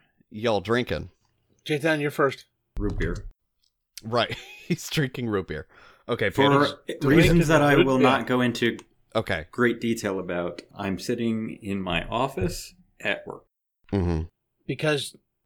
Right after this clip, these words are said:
Speaker 2: disaster struck.
Speaker 3: Right, for reasons that I won't go into details about, but Peyton will.
Speaker 1: <laughs> Well, whatever.
Speaker 2: Ah,
Speaker 1: Editor,
Speaker 2: whatever,
Speaker 1: cut,
Speaker 2: you're fine.
Speaker 1: cut that out.
Speaker 3: No, no, it's okay.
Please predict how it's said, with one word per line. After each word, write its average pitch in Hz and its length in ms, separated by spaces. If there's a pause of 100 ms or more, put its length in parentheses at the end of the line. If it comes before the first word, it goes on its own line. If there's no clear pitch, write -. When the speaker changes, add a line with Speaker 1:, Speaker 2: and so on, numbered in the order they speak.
(120)
Speaker 2:
disaster 123 480
struck. - 320 (560)
Speaker 3:
Right, - 160
for 107 140
reasons 147 380
that 123 120
I 110 80 (140)
won't 156 160
go - 80
into - 140
details - 440
about, 95 240
but - 160
Peyton 104 340
will. - 240 (220)
Speaker 1:
<laughs> - 320 (380)
Well, 101 240
whatever. 82 320 (260)
Speaker 2:
Ah, 208 40
Speaker 1:
Editor, 185 340
Speaker 2:
whatever, 120 160
Speaker 1:
cut, 127 140
Speaker 2:
you're 101 80
fine. - 100
Speaker 1:
cut - 220
that 113 160
out. 87 200 (760)
Speaker 3:
No, 101 280
no, 95 120
it's 85 120
okay. - 280